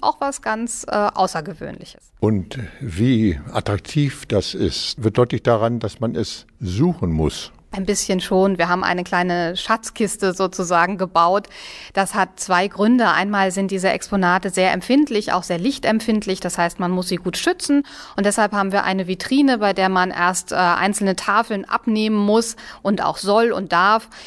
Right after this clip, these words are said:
Speaker 1: in der Ausstellung, um dann in diese kleine Schatzkiste sozusagen reingucken zu können. Und dann sieht man das Besondere.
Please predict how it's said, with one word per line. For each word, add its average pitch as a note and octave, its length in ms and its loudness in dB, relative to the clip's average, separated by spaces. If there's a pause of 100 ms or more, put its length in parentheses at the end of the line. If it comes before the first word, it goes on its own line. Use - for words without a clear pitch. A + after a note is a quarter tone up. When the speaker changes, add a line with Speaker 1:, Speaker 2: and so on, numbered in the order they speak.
(140)
Speaker 1:
in G#3+ 120 -2
der G3 160 2
Ausstellung, F#3+ 420 0
um F#3+ 180 -2
dann F3+ 240 2
in G3 180 -4
diese F3+ 220 -2
kleine F3+ 260 0
Schatzkiste F3+ 540 -4
sozusagen E3+ 560 0
reingucken F3 480 -2
zu F3 140 -4
können. D3+ 280 -2
Und D#3+ 140 -6
dann D#3 120 -2
sieht D#3+ 200 -4
man D3+ 140 0
das D#3 160 -4
Besondere. C#3+ 640 0